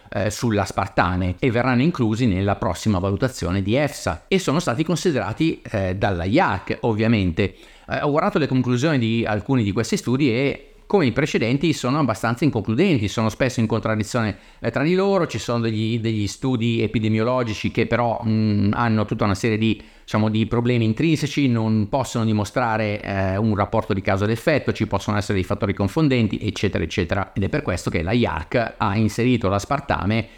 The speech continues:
nella classe due B. Il comitato gefca dell'O M S, che invece si occupa del rischio, congiuntamente ha, eh, valutato come non ci sia motivo di variare quella quantità che vi dicevo giornaliera di quaranta milligrammi per chilo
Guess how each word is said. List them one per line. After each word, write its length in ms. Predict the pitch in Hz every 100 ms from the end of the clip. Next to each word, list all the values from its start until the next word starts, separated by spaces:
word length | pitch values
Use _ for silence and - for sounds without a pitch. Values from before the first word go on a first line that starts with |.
| -
nella 260 | 113 101 120
classe 340 | 85 82 104
due 220 | 92 98
B. 380 | 80 147 127 -
Il 100 | -
comitato 400 | 117 123 120 170
gefca 380 | 135 139 127 107
dell'O 280 | 101 110 113
M 260 | 117 170 117
S, 400 | 101 - 180 220 - - _
che 100 | -
invece 300 | 101 110 -
si 100 | -
occupa 320 | 107 120 85
del 160 | 101 143
rischio, 500 | 127 101 - 143 147
congiuntamente 1200 | 123 113 107 107 90 156 104 90 82 147 160 - - - _ -
ha, 280 | 123 165 -
eh, 180 | 110 104
valutato 600 | 113 147 180 113 123 110
come 560 | - 117 127 139 147 -
non 260 | 110 120
ci 120 | 117
sia 240 | 120 - 143
motivo 480 | 123 113 180 135 110
di 160 | 123
variare 640 | 117 127 139 131 113 123 120
quella 220 | 131 113
quantità 420 | 120 113 104 135
che 100 | 120
vi 100 | 104
dicevo 340 | 104 104 127 104
giornaliera 580 | 104 104 107 131 110
di 240 | 92 120 135
quaranta 540 | - 107 123 117 101
milligrammi 640 | 101 98 98 117 107 98 98
per 240 | 131 135
chilo 680 | - 131 107 120 170 175 -